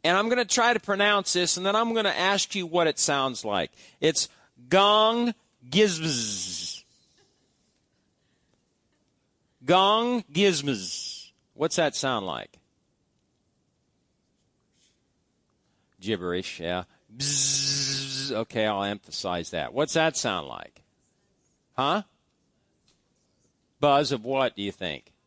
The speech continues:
What would, bees. Sounds like the buzzing of bees.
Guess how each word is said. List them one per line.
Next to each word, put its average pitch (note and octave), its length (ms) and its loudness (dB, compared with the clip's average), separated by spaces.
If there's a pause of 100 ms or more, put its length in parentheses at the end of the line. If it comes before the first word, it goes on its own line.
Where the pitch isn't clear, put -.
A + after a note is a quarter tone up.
(120)
What D3 180 -2
would, D3 120 -2 (120)
bees. B2 920 -2 (1200)
Sounds G3 360 4
like G#3 200 4
the E3+ 80 4
buzzing G3+ 520 2
of F#3 180 -2
bees. E3 840 2